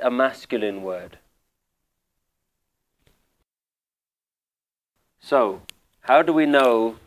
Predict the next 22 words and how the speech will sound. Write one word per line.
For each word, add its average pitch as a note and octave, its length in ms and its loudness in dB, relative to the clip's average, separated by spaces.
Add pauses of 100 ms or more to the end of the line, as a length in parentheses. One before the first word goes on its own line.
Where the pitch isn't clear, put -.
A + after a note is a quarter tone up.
that A2+ 100 -10
that's A#2+ 220 -2
correct? - 560 -6 (680)
Even F#3+ 380 0
today C3+ 500 2
in C3+ 200 -6
Punjabi, B2+ 720 -2 (480)
the A#2+ 120 -6
word C#3 380 4
naam B2+ 680 -2 (240)
is A2+ 140 -10
a A#2+ 60 -2
masculine A#2 760 -4
word. F#2 400 -8 (640)
Whether D3 320 2
you're F3+ 180 2
male D3 400 0
or B2 160 -4
female, A#2 760 -4 (580)
I A#2 160 2
would B2+ 180 0
ask A2 380 0